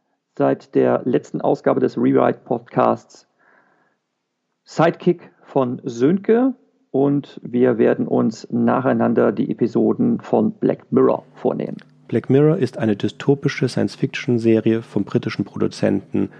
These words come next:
Speaker 2: Charlie Brooker. Jede Geschichte ist abgeschlossen, sie spielen alle in derselben Welt zu unterschiedlichen Zeiten von unterschiedlichen handelnden Personen. Der Titel Black Mirror spielt dabei auf ein zerbrochenes Smartphone-Display hin.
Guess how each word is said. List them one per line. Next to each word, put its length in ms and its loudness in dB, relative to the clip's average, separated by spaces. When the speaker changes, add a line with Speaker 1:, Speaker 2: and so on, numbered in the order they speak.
Speaker 2:
Charlie 260 0
Brooker. 440 2
Jede 360 2
Geschichte 420 -2
ist 140 -6
abgeschlossen, 800 0
sie 100 -2
spielen 540 0
alle 220 0
in 120 -2
derselben 480 0
Welt 220 4
zu 120 -8
unterschiedlichen 680 -4
Zeiten 520 0
von 200 -10
unterschiedlichen 720 -4
handelnden 380 0
Personen. 540 -6
Der 160 -6
Titel 340 0
Black 300 -4
Mirror 320 2
spielt 320 0
dabei 240 0
auf 160 -14
ein 100 -4
zerbrochenes 600 -4
Smartphone-Display 800 -4
hin. 160 -8